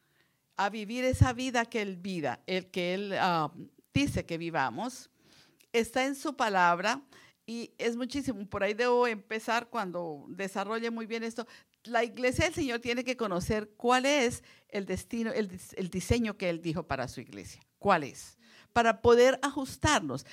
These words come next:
Si no tenemos el, el parámetro por donde vamos a seguir, cada uno podemos coger, dice, "Cada uno se apartó su, por su camino,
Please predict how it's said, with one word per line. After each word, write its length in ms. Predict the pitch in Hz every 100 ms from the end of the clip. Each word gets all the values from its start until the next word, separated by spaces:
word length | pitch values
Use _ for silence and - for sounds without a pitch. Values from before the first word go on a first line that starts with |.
| -
Si 160 | - 202
no 140 | 214
tenemos 420 | 247 247 247 254
el, 280 | 165 170 - _ _
el 160 | 196 185
parámetro 800 | - 202 202 247 294 226 190 185
por 160 | 160
donde 220 | 156 156 151
vamos 280 | 196 247
a 100 | 254
seguir, 480 | 294 277 220 214 233 - - - _ -
cada 240 | 269 285
uno 180 | 277 262
podemos 400 | 254 240 233 247
coger, 300 | - 214 196
dice, 320 | 214 214 220
"Cada 240 | 220 233
uno 160 | 285 311
se 120 | 294
apartó 440 | 170 156 156 - 185
su, 160 | -
por 160 | 196 160
su 160 | 147
camino, 580 | 147 98 180 254 208 226